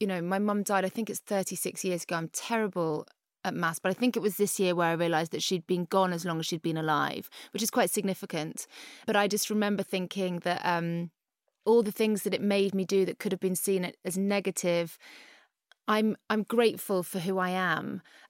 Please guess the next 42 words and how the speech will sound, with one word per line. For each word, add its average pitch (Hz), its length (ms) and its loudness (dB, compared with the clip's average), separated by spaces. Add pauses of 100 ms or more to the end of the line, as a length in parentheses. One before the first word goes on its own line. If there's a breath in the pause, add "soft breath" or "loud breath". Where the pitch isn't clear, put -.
and 185 380 0 (100)
just - 240 0
thankful 185 540 -2
that 180 280 -2 (180)
my 202 180 0
life 196 420 -2 (300)
carried 208 260 2
on 202 120 2
in 185 80 -2
a 180 40 -4
positive 208 520 -4
way, 170 400 -4 (340 soft breath)
because 214 320 -2
for 214 120 -2
a - 20 4
lot - 80 4
of - 80 -6
people, 196 240 -4
obviously, 180 500 -4 (140)
it - 240 -6
can 196 260 -4
crush - 300 -4
you. - 220 -8 (500 loud breath)
And 196 260 0
I 214 80 0
think 226 220 -4
I 226 60 0
was 220 120 -4
just - 340 -4
at - 100 -6
that 214 180 -6
age, 185 500 -4 (260)
just - 200 -4
at 185 60 -8
that 185 140 0
very 208 160 2
precious 202 380 -6
age 165 340 -2
where 185 100 -2
it - 40 -4
was - 80 -6
devastating, 165 920 -4